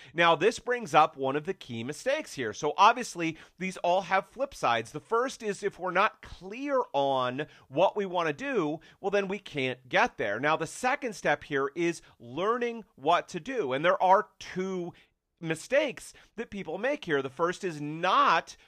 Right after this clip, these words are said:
acquiring the necessary skills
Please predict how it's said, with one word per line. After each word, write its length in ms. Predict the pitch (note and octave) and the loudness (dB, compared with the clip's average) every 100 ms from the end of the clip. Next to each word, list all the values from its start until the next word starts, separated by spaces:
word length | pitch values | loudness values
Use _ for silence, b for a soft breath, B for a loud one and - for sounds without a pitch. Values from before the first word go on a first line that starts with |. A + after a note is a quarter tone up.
| b | b
acquiring 800 | D#3+ - - E3+ G3 A#3 A#3 A#3 | -8 -8 -6 2 4 4 0 -4
the 100 | G3 | -4
necessary 840 | D#3 D#3 G3 - G3+ - F#3 D#3 D3 | -2 0 0 -2 -10 -4 -2 -2 -4
skills 1040 | - - - - C#4+ C#4 D3 A2+ C#3 D#3 | -8 -18 -14 -6 0 0 0 -4 -10 -12